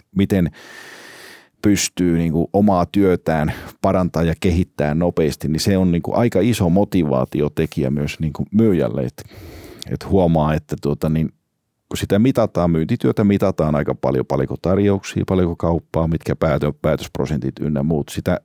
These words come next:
dataa löytyy sieltä paljon. Ja sit kun myyjä innostuu itsensä niin kun kehittämään niitten niin kun lukujen kautta ja saa sieltä onnistumista, niin hitsi kun se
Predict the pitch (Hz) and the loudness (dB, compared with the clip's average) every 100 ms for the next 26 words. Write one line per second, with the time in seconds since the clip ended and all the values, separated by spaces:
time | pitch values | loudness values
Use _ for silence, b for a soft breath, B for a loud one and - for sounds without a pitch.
0 | - 92 - 60 71 71 - 64 80 - | -2 -2 0 0 0 -2 -6 -10 -8 -6
1 | - 57 80 90 95 B B B B B | -6 -2 0 2 0 B B B B B
2 | B B B B B _ 85 78 95 - | B B B B B _ -2 0 0 0
3 | 87 85 _ - 104 104 87 92 101 90 | 0 0 _ 0 4 4 4 4 4 2
4 | - 78 82 87 80 78 76 71 73 73 | 0 0 0 0 -4 -4 -2 -4 -4 -4
5 | 71 76 B B B B B B - 104 | -4 -6 B B B B B B 2 2
6 | 107 - 85 80 80 80 - 78 - _ | 2 0 2 2 2 -2 -2 -4 -4 _
7 | _ _ _ _ _ _ _ - 80 73 | _ _ _ _ _ _ _ -10 -8 -8
8 | - 76 71 - 110 123 117 95 90 90 | -6 -6 -4 0 2 4 4 4 2 0
9 | - 92 B B - - 85 98 87 92 | 0 -4 B B -10 -4 0 2 2 0
10 | 90 98 90 - - 69 69 - 71 71 | 2 2 2 0 -4 -4 -6 -4 -4 -2
11 | - _ - - 139 - - 78 80 82 | -4 _ -6 -2 -2 0 -2 -2 -2 -4